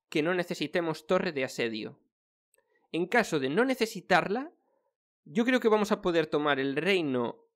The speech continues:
eh, Rodok, capturándole el castillo Bardak e inmediatamente yéndonos a por Amerrad. Yo creo que un ejército de rodeleros es más que suficiente,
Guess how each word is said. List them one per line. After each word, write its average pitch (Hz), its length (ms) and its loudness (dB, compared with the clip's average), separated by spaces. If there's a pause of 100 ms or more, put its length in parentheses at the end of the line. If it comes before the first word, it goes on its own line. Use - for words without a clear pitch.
(140)
eh, 135 480 4
Rodok, 233 400 0 (300)
capturándole 151 640 0
el 131 100 -2
castillo 180 540 -4
Bardak 226 580 -2 (180)
e 233 80 2
inmediatamente 233 1120 0 (300)
yéndonos 226 460 0
a 190 140 -2
por 143 160 2
Amerrad. 113 460 -2 (800)
Yo 208 140 0
creo 247 160 4
que 240 80 -2
un 208 120 2
ejército 185 440 -2
de 151 120 2
rodeleros 165 720 -2 (100)
es 170 320 -6
más 170 400 0
que 120 140 -10
suficiente, 226 840 -4